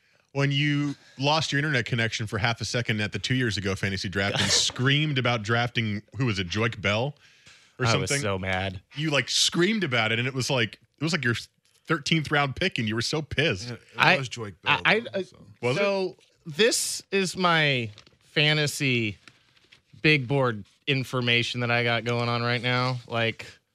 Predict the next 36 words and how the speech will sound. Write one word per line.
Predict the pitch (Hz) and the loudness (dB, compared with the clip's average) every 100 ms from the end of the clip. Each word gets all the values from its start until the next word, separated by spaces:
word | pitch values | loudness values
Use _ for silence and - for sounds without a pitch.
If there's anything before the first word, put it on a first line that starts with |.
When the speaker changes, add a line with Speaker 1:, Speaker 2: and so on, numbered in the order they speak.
| _ _ _ _ _ - | _ _ _ _ _ 0
Speaker 2:
like, | 127 117 | 0 4
I | 139 214 | 4 4
do | 151 170 165 | 2 0 2
my | 151 | 2
research, | 117 117 120 - 113 98 90 | 0 0 -2 -2 -4 -4 -4
Speaker 1:
Wow, | 87 107 | 0 2
Speaker 2:
man. | 101 104 | 2 2
Speaker 1:
you | |
got | 117 98 | 0 0
papers | 110 117 98 85 | -2 -2 -4 -6
and | 82 | -4
papers | 107 104 110 | -2 0 2
Speaker 2:
I | |
Speaker 1:
and | 190 220 | 4 4
Speaker 2:
actually | - 233 202 | 2 0 0
Speaker 1:
papers. | 139 | 0
Speaker 2:
literally | 135 147 151 147 131 | 0 2 2 0 -2
have, | 113 127 120 | 0 0 0
I, | 139 131 | -2 -2
I'll | 147 | -4
find | - 156 123 | -2 -2 -2
the | |
Speaker 3:
Papers, | 104 | -4
Speaker 2:
actual | 113 123 | -4 -4
Speaker 3:
papers, | 107 113 | -2 -2
Speaker 2:
big | 110 | 0
board | 131 135 | 0 0
Speaker 3:
papers, | 139 | 0
Speaker 2:
right | 139 | 0
here. | 147 - | -2 0
I | |
actually | 131 139 143 127 | 0 0 -2 0
have | 123 | 0
a | 120 | -2
big | 101 110 104 | -4 -6 -4
board | 135 139 151 | -2 -2 -2